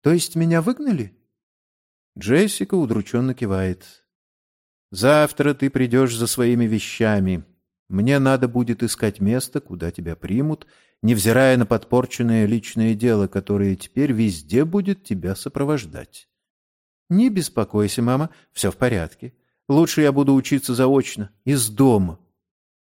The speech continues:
Мать удивлена безразличием дочери. «По-твоему, это так просто?»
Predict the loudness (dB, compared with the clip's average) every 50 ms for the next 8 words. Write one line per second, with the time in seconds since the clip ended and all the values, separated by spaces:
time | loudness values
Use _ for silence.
0 | _ _ _ _ _ _ -4 -2 0 2 0 0 0 -2 -2 0 0 0 2 2
1 | 2 2 2 2 2 0 0 -2 -2 -2 -2 -2 -2 -2 -2 -4 -2 -2 -2 -2
2 | -2 -2 -2 -4 -4 -6 -8 -10 -10 -10 -14 -18 _ _ _ _ _ _ _ _
3 | _ _ _ _ -8 -8 -6 -2 0 2 2 4 4 2 2 0 0 -2 -2 -4
4 | -2 -2 0 0 0 0 -2 -4 -4 -4 -6